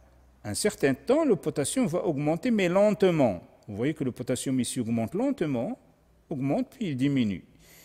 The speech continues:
Et si par exemple vous faites ça, vous voyez que chaque phase de potentiel d'action lui correspond un certain nombre de perméabilités. Ça veut dire que ce n'est pas parce que le sodium entre,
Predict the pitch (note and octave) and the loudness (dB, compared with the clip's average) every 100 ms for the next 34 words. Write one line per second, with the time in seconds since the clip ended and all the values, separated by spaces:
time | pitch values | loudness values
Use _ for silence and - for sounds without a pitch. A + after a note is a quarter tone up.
0 | - - - D#3+ - C#3+ B2 B2 F3 A2 | -14 -6 -4 -2 0 0 2 0 0 -2
1 | G#2 A#2+ - B2 - - C#4+ A3 C3 A#2 | -2 -2 0 0 0 0 0 0 -2 -2
2 | A#2+ D3+ E3+ D3 A#2 F2+ - - - - | 2 2 2 2 0 -2 -10 -14 -4 0
3 | A3 - - C#3+ G#2+ A2 - A2+ A2 - | 0 0 -2 0 0 -4 -6 -6 -6 -6
4 | G#2 G2 - A3 D#4 - _ _ _ _ | -6 -6 -6 -4 -4 -4 _ _ _ _
5 | _ _ _ _ _ _ _ _ C#3 C3 | _ _ _ _ _ _ _ _ -2 -2
6 | C3+ C3 C3 - - C#4+ - - - _ | 0 0 0 -2 0 0 -2 -16 -20 _
7 | - B2 C#3+ - D3 A3+ F3 C#3 D#3+ F3 | -8 -4 -4 -2 0 0 2 2 0 2
8 | D#3 E3 D3 C#3+ C3+ B2+ G#2 - _ _ | 2 2 2 0 -4 -4 -6 -8 _ _
9 | - - - G#3 A3 D3 A#2+ - B2 G#2 | -14 0 4 6 4 2 0 -2 -4 -4
10 | - D#3+ F3+ F3 G3+ F#3+ E3+ - - C#3+ | -4 -2 0 0 0 0 -4 -4 0 0
11 | C3+ - D3+ B2+ A#2 C3 B2+ - D#3+ E3 | 0 -2 -2 0 2 2 0 -6 -2 2
12 | C4+ F4+ - - | 4 2 -4 -16